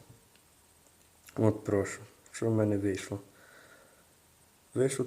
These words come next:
трошки погано, тому що під плівку мала-,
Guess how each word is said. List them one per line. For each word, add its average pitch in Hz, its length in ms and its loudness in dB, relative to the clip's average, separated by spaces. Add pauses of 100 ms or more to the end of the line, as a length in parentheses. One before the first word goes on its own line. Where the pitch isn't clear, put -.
(120)
трошки 123 360 4
погано, 135 540 6
тому 127 240 4
що 127 180 2
під - 400 -2 (120)
плівку 151 320 8
мала-, 120 360 8